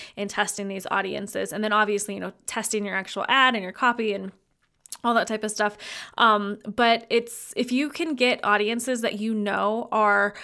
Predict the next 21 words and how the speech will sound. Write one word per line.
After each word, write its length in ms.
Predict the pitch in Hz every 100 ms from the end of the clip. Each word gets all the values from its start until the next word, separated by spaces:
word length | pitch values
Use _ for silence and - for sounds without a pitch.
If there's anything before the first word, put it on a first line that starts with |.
| - -
converting 640 | - 226 208 202 214 214
well 400 | 196 196 196 247 -
and 240 | 214 208
are 180 | - 214
a 120 | 208
low 440 | 202 196 196 202 202
cost 360 | - 202 196
per 200 | - 214
lead, 300 | 202 202 202
you 100 | 202
know, 100 | 202
so 140 | 196 208
you 100 | 196
track 540 | - - 196 190 -
how, 560 | - - 208 202 196 -
how, 320 | - 202 196 -
um, 420 | 196 190 185 196 - - - - -
how 280 | - 220 214
they 180 | 214
are 160 | - 208
converting 760 | 208 208 196 202 196 208 247